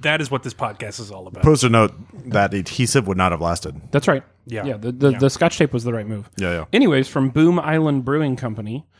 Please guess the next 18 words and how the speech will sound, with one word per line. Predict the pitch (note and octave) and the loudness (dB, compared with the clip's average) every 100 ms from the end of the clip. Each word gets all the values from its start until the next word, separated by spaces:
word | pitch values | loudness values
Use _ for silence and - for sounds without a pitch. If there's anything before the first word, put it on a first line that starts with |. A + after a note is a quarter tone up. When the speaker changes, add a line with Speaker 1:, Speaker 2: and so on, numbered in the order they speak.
| _ _ - | _ _ -10
Speaker 3:
this | D3+ D#3+ | -10 -8
is | D#3 C#3 | -10 -4
the | C#3+ | -4
Hoodoo | - - G#3 G#3+ F#3 G3+ G3+ F#3+ | -4 2 4 6 6 6 6 4
Double, | D3+ C#3 G3+ E3 C#3 G#2 - - | 4 6 6 6 4 2 -12 -16
a | A2+ | -8
double. | A#2 G2+ F2 _ _ _ _ - | -6 -6 -12 _ _ _ _ -4
Uh, | C3+ C3+ | 0 2
a | C3+ | 0
bottle-conditioned | C3+ D3+ D#3+ D#3 D3+ D3 - C#3 | 4 4 4 0 -2 -2 -2 0
Belgian-style | C3+ C3+ C3+ - C3 A#2+ A#2 | 0 0 -2 -2 0 0 -2
ale. | C#3+ F#3+ | 0 0
Looking | A3 F3+ D3+ | 2 2 2
forward | C#3+ D#3 D3 | 2 2 4
to | C#3+ | 2
it. | |
We | C3 | 2
typically, | C3+ D3+ C#3+ C3+ A#2 | 2 0 0 -2 -2